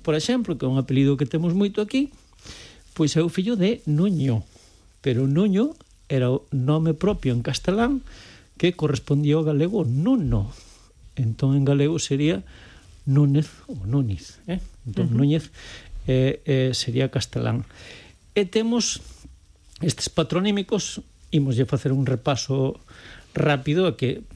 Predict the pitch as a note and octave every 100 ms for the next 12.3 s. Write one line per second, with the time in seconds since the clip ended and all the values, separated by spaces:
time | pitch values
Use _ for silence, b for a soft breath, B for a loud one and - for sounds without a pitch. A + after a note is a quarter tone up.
0 | - C3 B2+ - D#3+ E3+ C3 A#2 D#3+ F#3
1 | A2+ A2 F3+ A3 - A#2 - - B2 A2
2 | A#2+ - - - A#2+ A#2 A2 A2+ A2 -
3 | G#2+ - B - D3+ D3+ C#3 C#3 F3+ G3
4 | F3 - - A3 A3+ A#2 G#2 - C3 E3+
5 | F3+ - B B B B B D#3+ - C#3
6 | A#2+ - A#3 - - - D3+ D3+ D#3+ D#3
7 | D3+ - A3 B3 B2+ B2 A#2 A2+ F3+ F#3+
8 | - B B B B - D3 C3+ - _
9 | - D3+ C#3+ B2+ B2 - D#3 D3 F3 D3
10 | - - - D3+ C#3+ C3+ D3 C3+ - C#3
11 | D#3 D#3 D#3 - D3 A#2+ C3 A#2+ A2+ A2
12 | B2+ -